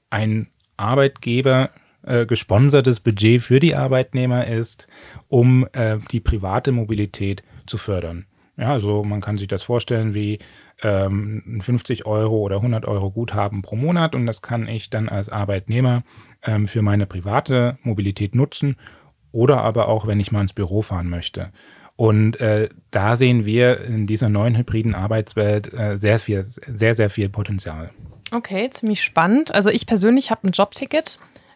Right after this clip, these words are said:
Speaker 2: Ähm, das darf ich auch privat nutzen. Da bin ich sehr zufrieden damit.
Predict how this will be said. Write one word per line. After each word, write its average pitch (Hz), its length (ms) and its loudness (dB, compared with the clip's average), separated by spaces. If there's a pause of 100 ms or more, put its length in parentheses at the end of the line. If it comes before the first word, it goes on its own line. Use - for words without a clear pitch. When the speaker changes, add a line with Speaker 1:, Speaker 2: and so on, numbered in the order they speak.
(140)
Speaker 2:
Ähm, 233 260 6
das 226 120 -4
darf 214 180 4
ich - 120 -4
auch - 100 -2
privat 190 380 0
nutzen. 165 340 0
Da 202 100 4
bin 196 120 0
ich 202 120 0
sehr 196 140 0
zufrieden 240 420 0
damit. 190 340 4